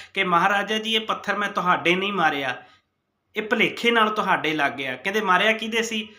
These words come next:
ਕਹਿੰਦੇ, "ਜੀ, ਅਸੀਂ ਬੇਰੀ ਦੀ ਤੋਂ ਬੇਰ ਤੋੜ ਰਹੇ ਸੀ, ਮੇਰੇ ਨਾਲ ਚਾਰ ਪੰਜ ਜਣੇ ਹੋਰ ਨੇ, ਅਸੀਂ ਪੱਥਰ ਚੁੱਕ ਕੇ, ਰੋੜੇ ਚੁੱਕ ਕੇ ਬੇਰੀ ਦੇ ਮਾਰ ਰਹੇ ਸੀ।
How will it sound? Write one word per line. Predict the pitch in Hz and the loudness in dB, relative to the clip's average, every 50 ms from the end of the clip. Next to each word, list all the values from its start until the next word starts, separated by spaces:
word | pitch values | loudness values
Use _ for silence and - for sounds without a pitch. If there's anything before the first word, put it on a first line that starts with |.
| - _ _ - | -20 _ _ -4
ਕਹਿੰਦੇ, | 190 196 208 220 | -2 0 0 0
"ਜੀ, | 220 214 220 202 | 0 0 -2 -2
ਅਸੀਂ | - - 214 185 | -2 -4 -6 -6
ਬੇਰੀ | 143 131 151 160 170 170 190 196 | -2 0 2 4 4 2 0 -4
ਦੀ | 202 202 202 202 202 - - - _ _ _ _ | -4 -6 -8 -8 -10 -14 -20 -20 _ _ _ _
ਤੋਂ | 185 190 208 214 226 220 - - - _ | -2 0 0 0 -2 -2 -6 -14 -20 _
ਬੇਰ | 127 123 123 160 170 185 196 214 | -16 0 2 4 4 4 4 0
ਤੋੜ | 208 202 180 165 160 147 | -2 -2 -2 -2 -2 -2
ਰਹੇ | 143 143 147 151 | -2 -2 -2 -4
ਸੀ, | 147 - 147 131 - - - - | -4 -8 -12 -12 -14 -18 -12 -2
ਮੇਰੇ | 170 185 196 202 | 0 0 0 2
ਨਾਲ | 190 185 180 180 | 2 2 0 0
ਚਾਰ | 175 180 190 180 185 196 | 0 2 2 2 4 2
ਪੰਜ | 190 190 180 175 175 | 2 0 0 0 0
ਜਣੇ | 170 165 160 156 165 | -2 0 0 0 -2
ਹੋਰ | 156 151 156 156 160 170 | -2 -4 -4 -4 -4 -2
ਨੇ, | 175 190 190 190 190 - - _ _ _ _ _ _ _ - | -2 -2 -4 -4 -8 -18 -20 _ _ _ _ _ _ _ -10
ਅਸੀਂ | 170 - - 175 | -10 -8 -8 -6
ਪੱਥਰ | - - 180 185 - 240 226 | -4 -4 -4 0 0 0 0
ਚੁੱਕ | 220 220 208 175 - 170 | 0 0 -2 -4 -4 -6
ਕੇ, | - - 185 185 | -8 -4 -4 -2
ਰੋੜੇ | 175 170 175 208 214 | 0 0 2 2 0
ਚੁੱਕ | 214 214 185 170 - - | 0 -2 -4 -6 -6 -6
ਕੇ | - 190 | -6 -6
ਬੇਰੀ | 180 147 151 156 165 170 196 | -4 0 0 0 0 0 -2
ਦੇ | 202 208 202 190 | -2 -2 -2 0
ਮਾਰ | 180 160 151 151 147 | 2 2 2 2 0
ਰਹੇ | 160 175 175 | -2 -4 -4
ਸੀ। | 175 - 208 214 208 | -4 -4 -6 -6 -6